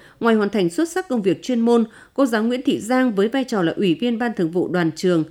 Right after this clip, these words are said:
Bí thư Chi đoàn, còn, còn là gương mặt tiêu biểu, xung kích trong các hoạt động xã hội, phong trào tập thể của đoàn trường. Với nhiều thành tích cao trong giảng dạy, được học trò yêu mến,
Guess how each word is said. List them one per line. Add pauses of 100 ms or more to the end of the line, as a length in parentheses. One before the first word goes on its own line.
(200)
Bí
thư
Chi
đoàn, (340)
còn, (100)
còn
là
gương
mặt
tiêu
biểu,
xung
kích
trong
các
hoạt
động
xã
hội, (280)
phong
trào
tập
thể
của
đoàn
trường. (640)
Với
nhiều
thành
tích
cao
trong
giảng
dạy,
được
học
trò
yêu
mến,